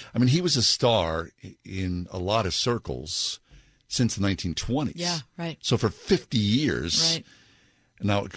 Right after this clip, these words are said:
Speaker 1: one of those guys who was constantly on the road. And what a wild, interesting story. You ever read a biography
Speaker 2: Oh,
Speaker 1: by
Speaker 2: my
Speaker 1: Louis
Speaker 2: gosh.
Speaker 1: Armstrong?
Speaker 2: I haven't read a biography. I've, you know, snippets here and there.
Speaker 1: Phew.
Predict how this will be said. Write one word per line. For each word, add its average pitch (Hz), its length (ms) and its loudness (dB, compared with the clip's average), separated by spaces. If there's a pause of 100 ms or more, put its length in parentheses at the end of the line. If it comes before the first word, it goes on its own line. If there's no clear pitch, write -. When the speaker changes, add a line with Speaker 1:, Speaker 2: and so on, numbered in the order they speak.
Speaker 1:
one 110 160 0
of 104 40 2
those 95 140 2
guys 87 300 2
who 90 80 0
was 85 140 -2
constantly 95 680 -2
on 73 120 -4
the 76 100 -4
road. 76 340 -6 (120)
And 90 280 -2
what 110 100 0
a 104 100 4
wild, 85 680 4
interesting 85 480 -2
story. 87 280 -2
You 98 40 4
ever 101 160 4
read 113 220 6
a 104 100 0
biography 101 480 2
Speaker 2:
Oh, 175 80 2
Speaker 1:
by - 120 2
Speaker 2:
my - 60 0
Speaker 1:
Louis 117 120 2
Speaker 2:
gosh. 120 80 4
Speaker 1:
Armstrong? 131 200 0
Speaker 2:
I 175 40 4
haven't 220 220 0
read 196 180 2
a 175 40 -2
biography. 156 720 -2
I've, 156 320 -4
you 165 140 -2
know, 147 280 -4 (360)
snippets - 420 0
here 170 140 -2
and 143 120 -6
there. 117 200 -10
Speaker 1:
Phew. - 320 -2